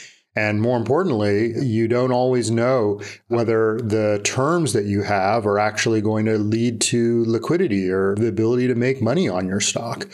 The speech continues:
And so I've sort of assembled a great team to help us walk through this. Today's episode will focus on the basics, but also the common mistakes that people make, especially when it comes to negotiating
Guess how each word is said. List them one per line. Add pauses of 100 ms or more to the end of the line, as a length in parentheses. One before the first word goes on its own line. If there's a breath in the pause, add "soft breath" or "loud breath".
(160 loud breath)
And
so
I've
sort
of
assembled
a
great
team (340 loud breath)
to
help
us
walk
through
this. (100)
Today's
episode
will
focus (180 loud breath)
on (160)
the (120)
basics,
but
also
the
common
mistakes
that
people
make, (440 loud breath)
especially
when
it
comes
to
negotiating